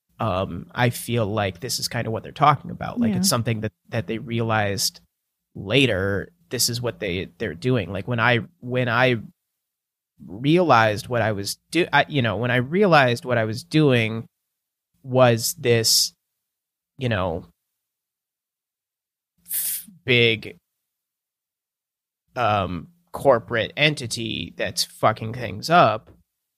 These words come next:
Speaker 1: you know, obviously there's influences for that, and th-, and I, and I'm working
Speaker 2: Mm-hmm.
Speaker 1: through my feelings and stuff like that through this and everything. And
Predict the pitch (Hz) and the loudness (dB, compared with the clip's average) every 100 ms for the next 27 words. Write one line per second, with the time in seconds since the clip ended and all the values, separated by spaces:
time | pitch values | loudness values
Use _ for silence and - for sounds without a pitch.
0 | _ _ _ _ 170 123 107 107 110 - | _ _ _ _ 0 2 2 0 -4 -8
1 | _ _ - - 175 131 110 117 101 101 | _ _ -6 0 2 2 -4 -4 -4 -4
2 | 110 87 107 98 - 104 - 113 110 127 | -6 -6 -8 -10 -8 -8 -6 -4 -2 -2
3 | 117 120 - 120 113 110 110 - 120 107 | -2 -8 -8 -8 -4 -4 -4 -4 -4 -4
4 | 107 127 127 185 151 160 151 135 120 104 | -6 2 6 6 6 -2 -2 -4 -4 -4
5 | 92 - 170 139 131 120 117 123 117 117 | -6 -2 0 2 0 -4 -4 -4 -2 -4
6 | - 120 107 113 107 113 113 117 110 110 | 0 0 0 -6 -4 -2 -2 -2 -4 -4
7 | 117 117 110 95 87 117 107 | -4 -4 -4 -4 -4 -2 -4